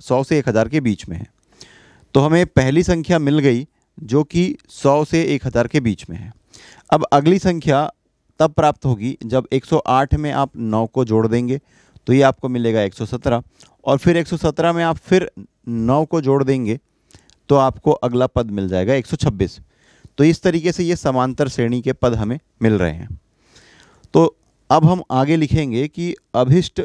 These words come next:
समांतर श्रेणी जो है ये है वन ज़ीरो एट या एक सौ आठ, फिर एक सौ सत्रह, फिर एक सौ छब्बीस, और अंत में जो आपको पद प्राप्त हो रहा है ये नौ सौ निन्यानवे होगा। एक हज़ार से छोटी जो संख्या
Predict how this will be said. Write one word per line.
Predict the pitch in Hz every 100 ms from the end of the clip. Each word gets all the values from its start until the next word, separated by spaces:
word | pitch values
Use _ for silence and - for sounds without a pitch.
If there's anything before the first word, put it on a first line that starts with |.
| -
समांतर | - 123 127 135 135 151 151
श्रेणी | - 113 120 135 113 - _ _ _ _ _ _ _ _ -
जो | 107 127
है | 131 127 - _ _ _ _ _ -
ये | 120 131
है | 147 156 _ -
वन | 98 110
ज़ीरो | 107 127 131 -
एट | 147 - - _ _
या | 104
एक | 104 -
सौ | 123
आठ, | 120 143 - _ _ _ _ -
फिर | 120
एक | 120
सौ | -
सत्रह, | 101 131 151 143 147 _ _ _ _ -
फिर | 123
एक | 120
सौ | - 165 - _ -
छब्बीस, | - 120 127 113 _ _ _ _ _ _
और | - 175 - -
अंत | 175 190
में | 190 185
जो | 180
आपको | 175 - 165
पद | - 147
प्राप्त | - 143 143 -
हो | 139 123
रहा | 123 123 117
है | 113 123
ये | 110 127
नौ | 117 104 107
सौ | - 120
निन्यानवे | 101 92 87 90 101
होगा। | 101 107 92 - -
एक | 139 160
हज़ार | 165 143 143 139
से | - 160
छोटी | - - 139 147 147 -
जो | 123
संख्या | 127 120 110 131 131